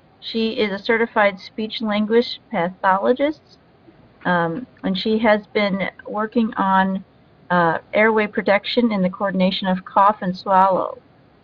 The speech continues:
She's currently a research assistant professor at, in the Department of Physiological Sciences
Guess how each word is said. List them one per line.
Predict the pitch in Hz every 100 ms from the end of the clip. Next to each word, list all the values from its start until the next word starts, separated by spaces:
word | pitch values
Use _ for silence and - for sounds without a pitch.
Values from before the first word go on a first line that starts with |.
| _ _ _ _ _ _ _ - - _ - - _ _ -
She's | - 220
currently | - 262 269 - 254 233
a |
research | 208 233 - 240 233
assistant | 214 226 - 208
professor | 208 202 202 226 262 269 269 -
at, | 196 185 - _ _ _ _ _
in | 214 214
the | 202
Department | 190 233 220 240 233 220
of | 202 196 190 185 185 - -
Physiological | 214 208 196 190 196 214 202
Sciences | 233 208 226 247 262 277 302